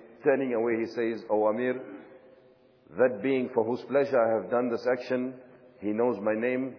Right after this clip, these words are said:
my tribe, and my place of origin, and that suffices for me." And saying these words, he left.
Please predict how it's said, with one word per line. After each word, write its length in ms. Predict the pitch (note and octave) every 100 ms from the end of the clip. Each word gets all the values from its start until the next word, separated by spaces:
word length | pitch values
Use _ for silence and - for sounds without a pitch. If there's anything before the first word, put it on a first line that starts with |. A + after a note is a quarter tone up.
| E2+
my 160 | G2+
tribe, 520 | G2+ C3 A#2+ A#2+ A#2+ - - -
and 120 | F#2 G#2+
my 80 |
place 300 | A2 C3+ D3+
of 140 | C#3 A#2+
origin, 460 | B2+ B2+ A#2+ A#2+ A#2+ - -
and 120 | F2+ F#2+
that 120 | C3+
suffices 520 | - - B2+ A#2+ B2
for 100 | -
me." 100 | A2+
And 100 | G#2
saying 260 | G2+ B2+ A#2+
these 160 | G#2+ F2+
words, 220 | G#2 G2
he 100 | G#2
left. 320 | F2+ D#2+ -